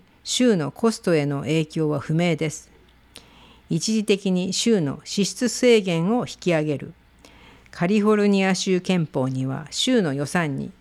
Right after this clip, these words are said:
影響を与える様々な規則があります。その一つの規則は、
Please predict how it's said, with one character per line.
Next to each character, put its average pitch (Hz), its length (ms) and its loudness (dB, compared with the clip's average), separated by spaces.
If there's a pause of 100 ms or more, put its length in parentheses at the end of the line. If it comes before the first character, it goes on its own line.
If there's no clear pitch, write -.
(160)
影 196 240 4
響 196 380 2
を 185 200 0
与 156 360 -2
え 151 40 -2
る 151 160 -6
様 226 300 0
々 220 240 0
な 269 200 0 (160)
規 - 80 -16
則 160 260 -4
が 196 100 0
あ 151 80 -2
り 120 80 -10
ま 113 160 -10
す。 - 200 -20 (680)
そ - 140 -2
の 196 140 2
一 196 220 -2
つ 170 120 -4
の 156 180 0 (260)
規 - 100 -12
則 147 320 -4
は、 131 180 -8